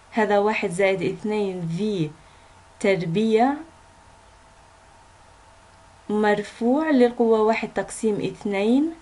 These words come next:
مضافا له واحد، إذن واحد زائد اثنين في تربيع مرفوع للقوة ثلاثة تقسيم اثنين، ثم نقسم على ثلاثة تقسيم اثنين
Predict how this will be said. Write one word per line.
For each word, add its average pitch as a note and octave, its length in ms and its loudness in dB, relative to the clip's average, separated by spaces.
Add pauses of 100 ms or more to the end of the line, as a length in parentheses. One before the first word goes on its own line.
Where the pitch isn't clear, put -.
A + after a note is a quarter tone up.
(380)
مضافا G#3+ 640 2
له A3+ 600 0 (540)
واحد، A3+ 760 2
إذن A#3 480 0
واحد A3+ 300 0
زائد G3+ 320 0
اثنين G3 580 -4
في G#3+ 160 -2
تربيع G3+ 680 -2 (560)
مرفوع G3+ 540 -2
للقوة F#3+ 840 -2 (540)
ثلاثة G#3+ 400 2
تقسيم G3 520 -4
اثنين، G#3 640 -4
ثم A#3+ 260 -2
نقسم G#3+ 680 -4
على F#3 440 -2
ثلاثة G#3 340 -4
تقسيم F#3 680 -6
اثنين G#3 640 -2